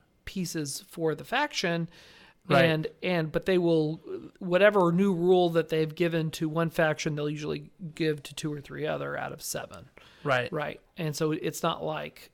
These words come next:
Speaker 1: it's only a, a thing owned by one faction.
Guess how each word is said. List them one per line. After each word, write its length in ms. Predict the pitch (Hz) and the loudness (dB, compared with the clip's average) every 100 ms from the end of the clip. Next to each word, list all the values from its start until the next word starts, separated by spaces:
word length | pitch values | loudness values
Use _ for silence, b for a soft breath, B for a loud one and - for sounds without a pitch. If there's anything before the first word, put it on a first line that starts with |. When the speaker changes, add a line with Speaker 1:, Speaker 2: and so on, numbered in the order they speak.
| - | -8
Speaker 1:
it's 160 | 160 - | -8 -6
only 380 | 170 151 147 143 | -4 -2 -2 -4
a, 180 | 143 - - | -4 -6 -8
a 80 | |
thing 340 | 135 165 143 139 | -6 -4 -4 -4
owned 260 | 143 143 143 | -4 -4 -4
by 200 | 139 139 | -6 -8
one 520 | 139 143 131 139 131 | -8 -8 -10 -10 -14
faction. 600 | 131 156 117 - - 165 | -10 -10 -10 -10 -12 -14